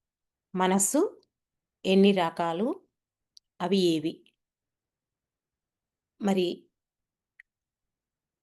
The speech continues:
ఏ మనసులో ఉన్నవాళ్ళు ఎలా ప్రవర్తిస్తారు అనేది తెలుసుకుందాం. ఇక్కడ మనస్సు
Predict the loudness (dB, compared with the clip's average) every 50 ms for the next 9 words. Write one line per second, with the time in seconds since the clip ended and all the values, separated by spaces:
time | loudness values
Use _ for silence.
0 | _ _ 0 2 4 4 6 6 4 4 2 0 0 0 0 0 0 0 -2 -4
1 | -4 -6 -6 -4 -2 -2 -2 -4 -4 -2 0 0 2 2 0 0 -2 -2 -2 -4
2 | -6 -8 -8 -10 -10 -8 -8 -6 -4 -4 -4 -6 -8 -12 -14 -20 -20 _ _ _
3 | _ _ _ -4 0 0 0 2 0 -2 -4 -4 -8 -20 -20 _ _ -2 0 0
4 | 0 0 -2 -6 -6 -8 -8 -8 -8 -10 -12 -14 _ _ _ _ _ _ _ _
5 | _ _ _ _ -2 0 0 0 0 -2 -4 -8 -12 _ _ _ _ _ _ _
6 | _ -4 -2 0 0 0 0 -2 -2 0 2